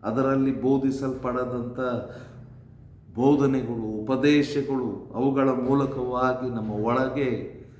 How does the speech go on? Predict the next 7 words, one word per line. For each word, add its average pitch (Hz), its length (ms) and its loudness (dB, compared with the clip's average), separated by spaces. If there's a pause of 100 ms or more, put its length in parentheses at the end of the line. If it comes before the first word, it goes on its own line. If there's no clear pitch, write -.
(160)
ನಂಬಿಕೆಗಳು 135 1040 2 (100)
ಸೃಷ್ಟಿಯಾಗಿದ್ದರೆ 107 1200 -4 (640)
ಅವು 107 180 -2
ನಮ್ಮನ್ನ 101 440 0 (260)
ನಿರಾಶೆಗೆ 98 960 -6
ನಡೆಸ್ತದೆ, 92 540 -8
ಪ್ರೇರೆ. - 600 -12